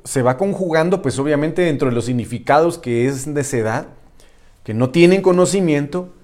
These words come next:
por lo tanto, dice, son ignorantes. Consecuentemente, faltos de entendimiento. Mire, pues, qué tremendo lo que provoca la necedad. Falta de conocimiento hacia Dios.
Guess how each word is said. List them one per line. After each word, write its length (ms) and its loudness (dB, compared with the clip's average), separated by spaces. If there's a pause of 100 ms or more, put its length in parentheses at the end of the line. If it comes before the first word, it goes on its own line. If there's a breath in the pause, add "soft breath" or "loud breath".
(340 soft breath)
por 220 2
lo 160 4
tanto, 640 0 (320 loud breath)
dice, 240 -2
son 300 0
ignorantes. 960 -2 (1080)
Consecuentemente, 1160 4
faltos 480 2
de 80 2
entendimiento. 1040 -2
Mire, 260 -2
pues, 180 -4
qué 120 -4
tremendo 340 -4
lo 140 0
que 80 -2
provoca 420 0
la 140 4
necedad. 680 0 (320 loud breath)
Falta 420 6
de 100 2
conocimiento 880 -2 (380)
hacia 300 -6
Dios. 340 0